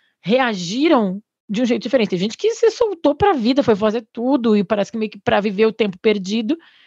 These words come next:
e muita gente que tá vivendo esse fear of dating again, que também é muito natural, né? De, de, mas que bom também, Ana, eu acho que tem esse lado positivo de enxergar, não sei se a Krishna, que também passou por esses dois anos sem,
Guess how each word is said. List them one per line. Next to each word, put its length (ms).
e 80
muita 260
gente 240
que 60
tá 100
vivendo 280
esse 360
fear 420
of 200
dating 400
again, 440
que 140
também 380
é 40
muito 320
natural, 600
né? 300
De, 200
de, 400
mas 180
que 160
bom 220
também, 320
Ana, 140
eu 40
acho 140
que 60
tem 80
esse 120
lado 220
positivo 480
de 100
enxergar, 640
não 100
sei 120
se 120
a 40
Krishna, 340
que 120
também 280
passou 280
por 140
esses 220
dois 260
anos 220
sem, 240